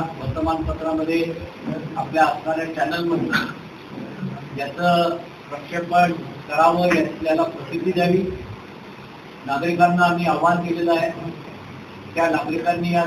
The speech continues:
सहभागात, कार्यक्रमामध्ये सहभागी व्हावं. कार्यक्रम राजकीय असला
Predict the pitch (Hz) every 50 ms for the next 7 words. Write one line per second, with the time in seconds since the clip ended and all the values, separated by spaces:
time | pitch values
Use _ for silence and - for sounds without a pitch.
0 | 170 156 147 147 147 160 165 165 165 165 165 156 - 165 156 147 143 147 - 160
1 | 160 160 160 160 160 170 160 160 135 135 - 160 160 165 165 165 156 156 156 156
2 | 160 - - - - - - - - - - - - - - - - - - -
3 | 170 175 170 170 170 160 170 170 180 180 175 175 175 - - - - - - -
4 | - - - - 175 - - - - - - 185 185 185 185 170 - - - 170
5 | 175